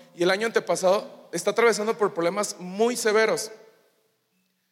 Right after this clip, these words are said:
Pero este próximo año iniciamos con, con algo dif-, distinto en la fundación que pronto ya les vamos a decir lo que, lo que va a pasar. No voy a... a, ajá, eso, eso.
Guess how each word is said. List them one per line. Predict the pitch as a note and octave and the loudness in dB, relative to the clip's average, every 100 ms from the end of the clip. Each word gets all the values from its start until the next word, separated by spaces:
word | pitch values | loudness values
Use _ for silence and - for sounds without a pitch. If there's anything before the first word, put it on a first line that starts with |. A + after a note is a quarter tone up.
| _ _ _ _ _ - | _ _ _ _ _ 0
Pero | F#3 | 2
este | F#3+ G#3+ | 2 0
próximo | A3 G#3 A3+ G#3 | 0 0 0 0
año | G#3 | 0
iniciamos | G#3+ F#3+ G3 F#3+ G3 | 0 0 0 0 -4
con, | F#3 | -8
con | - E3 E3+ | -8 -4 -2
algo | F3+ G3+ | 0 2
dif-, | G#3+ D#3+ | 0 -4
distinto | - F3 - G3+ G#3 | -10 -10 -6 -4 -2
en | F#3 | -2
la | |
fundación | - E3 D3+ F#3 | -4 -4 -4 -4
que | F#3 | -4
pronto | - E3+ F#3 | -2 -2 0
ya | |
les | F3+ | 0
vamos | F3 E3 | -2 -4
a | |
decir | - D3+ | -8 -6
lo | D#3 D#3+ | -4 -4
que, | C3 | -6
lo | - C3 | -12 -4
que | C3 | 0
va | |
a | B2+ | 0
pasar. | D3 D#3 D#3+ - - - - | -2 -2 -4 -6 -20 -20 -4
No | D#3 | 2
voy | E3+ | 4
a... | F3 E3+ D3 | 4 4 4
a, | B2+ - - - - _ - _ _ - - _ - | 0 -6 -20 -20 -20 _ -20 _ _ -20 -20 _ -6
ajá, | C3+ C3 A2+ | -6 -6 -12
eso, | A#2+ - _ - | -12 -16 _ -8
eso. | C3+ - | -6 -8